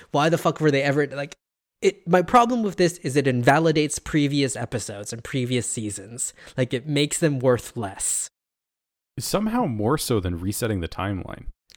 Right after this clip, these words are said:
Speaker 1: Yes, even so, because that's still an implication, 'cause Peter was still there and dealing with it. Like, this is, like, full of saying,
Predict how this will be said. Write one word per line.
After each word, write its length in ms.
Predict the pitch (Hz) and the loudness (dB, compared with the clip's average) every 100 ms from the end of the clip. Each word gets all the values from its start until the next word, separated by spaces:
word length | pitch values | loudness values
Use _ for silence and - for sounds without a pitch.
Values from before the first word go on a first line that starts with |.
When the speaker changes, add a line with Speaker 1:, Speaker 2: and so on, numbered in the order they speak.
| _ - | _ 2
Speaker 1:
Yes, 420 | 147 - - - | 4 4 0 -4
even 380 | 196 190 180 160 | 0 2 2 0
so, 300 | - 127 107 | 0 -2 0
because 260 | 151 185 190 | 2 4 4
that's 180 | 220 | 2
still 160 | - 247 | 2 4
an 60 | 214 | 4
implication, 640 | 190 165 285 359 139 110 | 2 2 6 6 6 -2
'cause 160 | - 131 | -4 -6
Peter 280 | - 233 185 | -2 2 4
was 140 | 156 | 2
still 200 | - 165 139 | 0 0 2
there 220 | 185 147 | 4 4
and 160 | 135 | 2
dealing 460 | 139 143 147 139 135 | 0 0 0 -2 -2
with 180 | 123 120 | -4 -4
it. 220 | 110 117 | -8 -8
Like, 260 | 127 120 - _ _ _ _ _ _ - | -8 -8 -14 _ _ _ _ _ _ 2
this 180 | 185 | 2
is, 140 | 202 175 | 4 0
like, 160 | 151 | 0
full 240 | - 208 190 | 0 2 4
of 100 | 175 | 2
saying, 340 | - 160 131 | 4 2 2